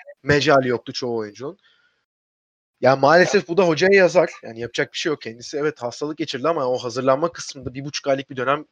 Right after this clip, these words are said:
geçirdi Galatasaray. Hiçbir şey yapılmamış galiba. Hani takımda ben fiziksel olarak fit olarak gördüm. Donk ve Belhanda hariç hiç kimse yok. Ahmet Çalık felaket durumda. Kaçıncı şey geliyor, kaçıncı şans geliyor kendisine.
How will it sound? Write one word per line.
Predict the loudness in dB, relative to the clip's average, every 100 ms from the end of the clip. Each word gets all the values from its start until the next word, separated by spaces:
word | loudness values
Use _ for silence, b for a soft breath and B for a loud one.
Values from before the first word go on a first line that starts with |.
| -8
geçirdi | -8 -6 -6
Galatasaray. | -6 -6 -4 0 0
Hiçbir | -2 -6 -4 -6 -6 -4
şey | 0 2
yapılmamış | 2 -2 -8 -8 -4
galiba. | -2 -2 -4 -8
Hani | -8 -12 -14 b b b b b _ _ _ _ _
takımda | -6 -4 -2 2 4
ben | 4 2
fiziksel | -6 -8 -4 0
olarak | 2 2 0
fit | -2 -12 -6 -6 -8 -16 -6
olarak | 2 4 2 0
gördüm. | -2 -2 -4 2
Donk | 4 4 -2 _ -2
ve | 4
Belhanda | 6 6 2 2 2
hariç | 0 -8 -12 _ _ _ _ _ -12
hiç | -8 -4 -4
kimse | -4 -4
yok. | -2 -2 -6 _ _ -8
Ahmet | -6 -4 -4 -2
Çalık | -4 -4
felaket | -8 2 4 4 -2 -4
durumda. | -4 -4 -6
Kaçıncı | -6 -6 -4 0 -2 -2
şey | -6 -4 -2
geliyor, | -2 -2 -6 -6
kaçıncı | -10 -8 -6
şans | -4 -6 -6
geliyor | -8 -8
kendisine. | -10 -16 -16 -12 -12